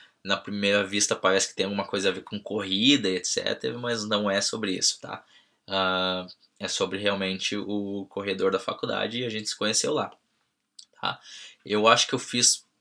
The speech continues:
uma outra cade-, eu fiz uma, duas matérias com cachoeira, ah, que o Cachoeira é uma turma anterior, e depois ele deu aquele, aquela corrida pra se formar, pra ir pro Canadá, mas eu tive bastante cadeira com o Giovanni e com,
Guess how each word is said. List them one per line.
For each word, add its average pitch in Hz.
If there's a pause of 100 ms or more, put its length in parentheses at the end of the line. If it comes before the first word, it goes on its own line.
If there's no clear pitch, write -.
(100)
uma 165
outra 165
cade-, 95
eu 110
fiz 127
uma, 170
duas 147
matérias 143
com 120
cachoeira, - (960)
ah, 95 (100)
que -
o 92
Cachoeira 98
é -
uma 98
turma 98
anterior, 95
e 110
depois 95
ele 95
deu 92
aquele, 92 (400)
aquela -
corrida 95
pra 95
se -
formar, 92
pra -
ir 101
pro -
Canadá, 98 (420)
mas 101
eu 104
tive 104
bastante 98
cadeira 101
com 104
o 95
Giovanni 98
e -
com, 113